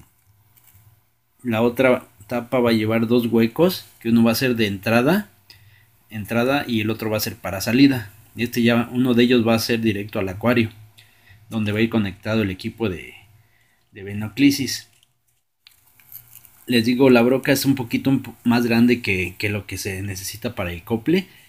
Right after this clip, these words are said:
¿Por qué? Porque vamos a poner primero manguera, así como está aquí. Este es de muestra, no es, no debe de ser tan corto. Es de muestra nada más para,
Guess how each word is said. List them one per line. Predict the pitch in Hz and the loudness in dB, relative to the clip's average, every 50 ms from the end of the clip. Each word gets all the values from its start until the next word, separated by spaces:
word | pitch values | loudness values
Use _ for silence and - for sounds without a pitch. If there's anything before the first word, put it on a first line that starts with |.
| _ _ _ - | _ _ _ -10
¿Por | - 110 107 - | -10 -8 -8 -2
qué? | - 117 107 101 - - - - _ _ _ _ _ _ | 0 0 0 0 -6 -16 -20 -20 _ _ _ _ _ _
Porque | - 113 - 104 - 117 110 110 - - _ _ - | -14 -14 -12 -6 -2 0 0 0 0 -4 _ _ -6
vamos | 135 131 135 147 147 135 - | -2 0 0 0 0 0 -2
a | 127 - | -4 -4
poner | - 107 107 117 127 127 | -4 -2 0 0 0 0
primero | - 127 113 113 120 120 123 | 0 0 2 2 2 4 4
manguera, | 117 101 98 95 95 110 120 151 196 233 226 - - _ _ _ _ _ _ - - _ - _ _ _ - - - - _ _ _ - | 2 2 2 -2 0 2 4 4 4 2 0 -2 -12 _ _ _ _ _ _ -20 -20 _ -20 _ _ _ -20 -20 -20 -20 _ _ _ -20
así | 92 92 - - _ | -18 -18 -18 -16 _
como | - 117 113 104 | 0 0 0 0
está | - - 107 | 0 -6 -8
aquí. | 101 104 - 135 151 170 170 - _ - - _ _ - | -10 -8 -2 0 0 0 -2 -4 _ -20 -20 _ _ -12
Este | 107 110 - - - 113 113 | -12 -12 -12 -6 0 2 2
es | 110 | 4
de | 110 107 | 4 2
muestra, | 101 104 110 113 - - - 156 165 | 2 2 0 0 -2 -2 -2 0 2
no | 143 117 117 | 4 4 4
es, | 113 113 - - - - - - - - _ - _ _ _ | 4 4 0 -4 -6 -6 -8 -8 -10 -14 _ -20 _ _ _
no | 110 120 123 | -8 -4 -2
debe | 120 120 117 104 | -2 0 0 -2
de | 104 | -4
ser | - - 120 113 | -4 -6 -8 -8
tan | - - 107 107 | -6 -6 -8 -6
corto. | 101 - 131 135 - - 120 110 - - - - - - - - _ - | -2 -2 -2 -2 -2 -4 -8 -10 -10 -18 -20 -20 -20 -20 -20 -18 _ -2
Es | 117 117 113 | -2 2 4
de | 117 | 6
muestra | 113 110 113 117 117 - 127 117 | 6 6 6 4 4 0 -2 0
nada | 110 113 113 | 2 4 4
más | 113 113 - | 2 2 0
para, | - 104 82 - - - - - | -4 -12 -12 -12 -12 -16 -18 -20